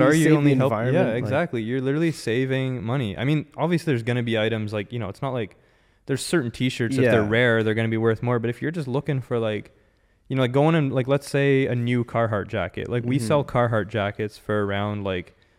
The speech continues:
Speaker 2: you know, sixty, eighty dollar sort of range, depending on, like, what they
Speaker 1: Yeah.
Speaker 2: are. Sometimes, like, up to a hundred if it's, like, a really nice one. Um, but, like, you go into a store, those are what, like,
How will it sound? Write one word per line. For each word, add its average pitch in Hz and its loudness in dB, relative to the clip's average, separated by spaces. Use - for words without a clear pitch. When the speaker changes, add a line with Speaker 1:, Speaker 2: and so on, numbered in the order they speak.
Speaker 2:
you 110 -6
know, 104 0
sixty, 117 -6
eighty 113 -4
dollar 117 0
sort 139 -2
of 135 0
range, 135 -2
depending 113 -4
on, 113 -2
like, 110 -6
what 117 -2
they 120 0
Speaker 1:
Yeah. 110 0
Speaker 2:
are. 127 0
Sometimes, 113 -4
like, 107 -4
up 101 -6
to 113 -6
a - -6
hundred 104 -6
if 104 -6
it's, - -16
like, 101 -14
a 92 -8
really 131 -2
nice 131 -4
one. 131 -6
Um, 110 -2
but, 110 -8
like, - -10
you 139 -10
go 139 -2
into 156 0
a 127 -2
store, 170 -2
those 127 0
are 131 0
what, 139 -2
like, 110 -6